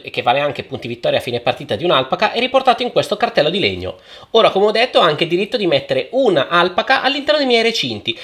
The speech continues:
Sceglierò proprio il magazziniere, che ha l'abilità che dice: "Se sono nel recinto, pesca sei carte alla fine di ogni turno, anziché alle cinque canoniche." Metto quindi l'alpaca qua, termina il mio turno, quindi butto tutte le carte negli scarti, pesco le prime tre e dovrei pescarne altre tre. Non devo far altro che mescolare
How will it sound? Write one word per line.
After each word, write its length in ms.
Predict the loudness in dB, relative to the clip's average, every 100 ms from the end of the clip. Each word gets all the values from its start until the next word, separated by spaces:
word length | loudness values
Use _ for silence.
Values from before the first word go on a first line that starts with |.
| -12
Sceglierò 340 | -4 2 4 6
proprio 240 | 4 2
il 40 | 0
magazziniere, 640 | 0 0 0 0 0 0
che 100 | 2
ha 60 |
l'abilità 480 | 2 2 -2 0 0
che 140 | 0 -2
dice: 280 | -4 -6
"Se 200 | -4 -2
sono 240 | 2 4 4
nel 160 | 2
recinto, 460 | -2 -4 -6 -6 -6
pesca 360 | -2 -2 -2 -8
sei 180 | -8
carte 440 | -4 -4 -4 -6 -4
alla 220 | -2 -2
fine 180 | -2 -2
di 80 | -2
ogni 160 | -4
turno, 380 | -4 -4 -4 -8 -10 -6
anziché 280 | -2 -2 0
alle 160 | 0 0
cinque 520 | -2 -4 -4 -4 -6
canoniche." 580 | -4 -2 -2 -6 -14 -16 -18 -20 -6
Metto 260 | -4 -2 -4
quindi 240 | -6 -4
l'alpaca 380 | -4 -4 -4 -2
qua, 280 | 0 0 0
termina 320 | -2 0 -2
il 40 | -2
mio 140 | -4
turno, 300 | -2 -2 -2
quindi 240 | -4 -8
butto 320 | -8 -12 -12 -18
tutte 220 | -18 -18
le 100 | -10
carte 260 | -8 -8
negli 200 | -12 -14 -12
scarti, 440 | -10 -10 -12 -18 -20 -20 -4
pesco 300 | -2 -2 -4
le 100 | -4
prime 260 | -2 -2
tre 300 | 0 0 0
e 60 | 0
dovrei 200 | 0 0
pescarne 400 | -2 0 0 0
altre 240 | -2 -2
tre. 280 | 0 -2 -4 -14 _
Non 160 | -4 0
devo 160 | 2
far 160 | 2 0
altro 240 | -2 -6
che 100 | -8
mescolare 720 | -6 -6 -4 -2 -2 -2 -6